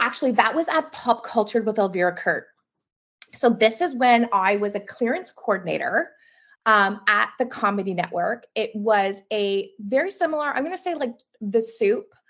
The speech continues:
Um, like, it was a comedy news magazine show. Kind of, they were trying to do, like, The Daily Show energy,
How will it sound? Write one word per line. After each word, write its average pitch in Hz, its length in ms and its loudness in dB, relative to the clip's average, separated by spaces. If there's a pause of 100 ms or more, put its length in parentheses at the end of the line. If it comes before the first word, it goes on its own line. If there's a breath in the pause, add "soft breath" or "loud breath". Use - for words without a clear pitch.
(340 soft breath)
Um, 202 680 4 (160)
like, 208 160 -4
it - 20 0
was 202 160 0
a 185 460 2 (140)
comedy 254 840 -4
news 233 360 0
magazine 214 560 -2
show. 196 760 -4 (260 soft breath)
Kind 320 240 0
of, 285 100 -6
they 285 80 -4
were 247 100 0
trying 277 220 -4
to 285 60 -10
do, 285 180 -8
like, 269 180 -6
The 262 60 -8
Daily 226 300 -2
Show 247 240 -4
energy, 285 520 -4